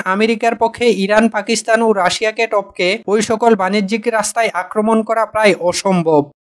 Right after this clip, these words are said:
আর আমেরিকা কখনোই চাইবে না একসাথে চারটি বড় শক্তির বিরুদ্ধে যুদ্ধে জড়াতে। আমেরিকানরা ভালো করেই জানে, দ্বিতীয় বিশ্বযুদ্ধের পর থেকে আজ পর্যন্ত আমেরিকা এককভাবে কখনোই কোনো যুদ্ধে জয়ী হয়নি।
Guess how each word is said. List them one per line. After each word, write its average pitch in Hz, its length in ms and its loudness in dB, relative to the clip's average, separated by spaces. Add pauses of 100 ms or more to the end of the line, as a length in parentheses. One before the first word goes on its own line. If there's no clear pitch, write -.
(340)
আর 208 180 0
আমেরিকা 214 580 0
কখনোই 220 400 2
চাইবে 220 360 0
না 185 280 -2
একসাথে 208 440 -4
চারটি 214 360 -2
বড় 190 260 0
শক্তির 214 380 -2
বিরুদ্ধে 214 400 0
যুদ্ধে 175 360 -2
জড়াতে। 156 580 0 (220)
আমেরিকানরা 226 640 0
ভালো 185 280 2
করেই 233 300 2
জানে, 196 380 0
দ্বিতীয় 190 340 -2
বিশ্বযুদ্ধের 226 640 -2
পর 214 180 -2
থেকে 202 500 -2
আজ 185 240 -6
পর্যন্ত 233 420 0
আমেরিকা 214 560 -2
এককভাবে 208 720 0
কখনোই 220 400 0
কোনো 220 280 0
যুদ্ধে 214 320 0
জয়ী 185 440 0
হয়নি। 160 500 2